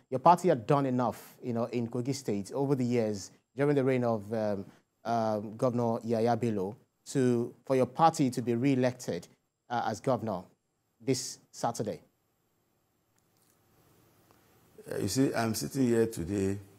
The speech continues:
Speaker 2: as the chairman of House Committee on Electoral Matters.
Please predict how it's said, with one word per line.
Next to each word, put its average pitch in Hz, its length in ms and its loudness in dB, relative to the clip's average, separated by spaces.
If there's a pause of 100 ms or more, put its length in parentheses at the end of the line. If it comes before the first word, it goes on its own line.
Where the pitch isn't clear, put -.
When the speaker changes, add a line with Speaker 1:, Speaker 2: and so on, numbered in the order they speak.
(560)
Speaker 2:
as 85 280 -6
the - 60 -16
chairman 90 680 -4 (800)
of 87 100 -16
House 90 220 -4
Committee 82 680 -10 (600)
on 87 100 -10
Electoral 80 420 -8
Matters. - 600 -14